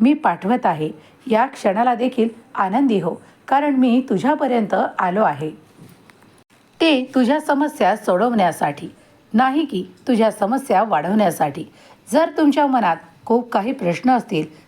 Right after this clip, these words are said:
तर आत्ताच माझ्या चरणावर सोपवून निश्चिंत असावे, कारण जेव्हा, जेव्हा तुम्ही काही मागू इच्छिता, प्रार्थना मनोभावे करू इच्छिता, तेव्हा आशीर्वादही चमत्कारांच्या रूपात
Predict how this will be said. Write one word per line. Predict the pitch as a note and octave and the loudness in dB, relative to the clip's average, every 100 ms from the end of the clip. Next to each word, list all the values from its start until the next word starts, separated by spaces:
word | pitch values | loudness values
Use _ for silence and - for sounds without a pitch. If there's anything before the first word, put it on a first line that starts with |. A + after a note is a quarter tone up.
| _ | _
तर | - A3 | -2 0
आत्ताच | - - - G3+ - - _ - | -2 -2 -2 -2 -4 -18 _ -2
माझ्या | A#3+ G#3+ G#3+ | 0 0 -2
चरणावर | G#3+ F#3 A#3 G#3 F3 - _ | 0 2 0 0 -4 -8 _
सोपवून | - D#4 D#4+ E4 C#4+ C#4 | -4 -2 2 2 2 2
निश्चिंत | G#3 - D4 B3+ | 0 0 0 0
असावे, | G#3 F3 F3+ D#3 F3 - _ _ | -2 0 -2 -2 -10 -18 _ _
कारण | F#3 F#3 G3 A3+ - | 0 2 0 -4 -2
जेव्हा, | B3+ G#3 E3 - - - _ _ - | -2 0 -4 -6 -20 -20 _ _ 0
जेव्हा | D#4 D4+ A3 C#4 - - _ | 0 2 0 -2 -12 -20 _
तुम्ही | D4+ C#4 G3 - _ _ | 2 4 2 -8 _ _
काही | - G3+ G3+ | -2 0 0
मागू | G3 E3 D#3+ | 0 0 0
इच्छिता, | C#4+ G3+ - - - - - _ _ _ _ | 0 0 -6 -12 -14 -18 -20 _ _ _ _
प्रार्थना | A#3+ A3 G#3+ D4+ C4 C#4+ | 0 0 -2 0 2 2
मनोभावे | B3 A3 D#4 B3 G#3+ B3+ | 2 2 0 0 0 -2
करू | C4+ G3 C4+ | -2 0 0
इच्छिता, | G#3+ - F#3+ - - - - _ _ - | -2 -4 -12 -12 -14 -20 -20 _ _ 0
तेव्हा | A3+ G#3 G#3+ | 2 0 0
आशीर्वादही | - - A#3+ A3 F#3 F3 G3+ G#3+ - _ _ _ _ - | -4 -2 -2 0 0 -2 -4 -4 -8 _ _ _ _ -4
चमत्कारांच्या | D4 D4 E4 D4 D4 D#4 D4+ D4 | -2 -2 -2 0 0 0 0 0
रूपात | D4 D4 B3+ | 0 0 0